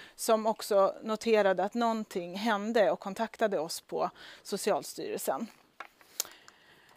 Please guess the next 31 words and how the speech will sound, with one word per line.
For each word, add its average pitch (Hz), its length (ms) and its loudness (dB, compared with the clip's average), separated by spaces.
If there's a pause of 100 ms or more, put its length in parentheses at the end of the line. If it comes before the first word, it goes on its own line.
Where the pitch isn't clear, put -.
(360)
Eh, 233 380 8 (1900)
och 247 80 6
det 269 140 6
man 262 300 4 (300)
landade 269 500 6
in 285 300 4
i 208 240 4
är 202 260 8
att 208 140 4
man 214 160 0
ändå, 196 300 0
precis 202 340 -4
som 196 300 -4
Björn 208 360 0
sa 269 340 6
här, 196 380 4
att 196 380 0
man 214 200 -2
har 220 60 2
tittat 254 480 -2
på 190 220 4
det 190 80 2
och 185 60 0
be-, 185 160 -2
och - 260 -2 (180)
benämnde 240 640 2
det 190 100 0
då 196 400 0
som 202 220 -6
en 208 100 -4
desinformationskampanj 190 1600 -4